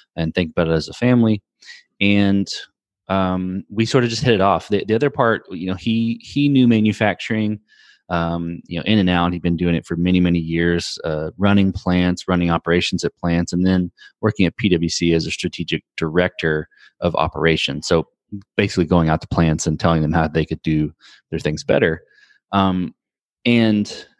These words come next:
and I had supported manufacturing at Alcon for three or four years.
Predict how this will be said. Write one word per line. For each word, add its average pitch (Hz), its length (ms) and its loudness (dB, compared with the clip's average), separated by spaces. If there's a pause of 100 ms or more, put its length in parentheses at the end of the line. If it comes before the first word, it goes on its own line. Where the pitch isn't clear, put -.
and 101 140 0
I 117 80 4
had 110 260 0
supported 90 340 0
manufacturing 82 680 -2
at 78 80 -6
Alcon 82 380 -2
for 78 420 -6
three 87 160 -2
or - 20 -6
four 78 200 -10
years. 85 500 -4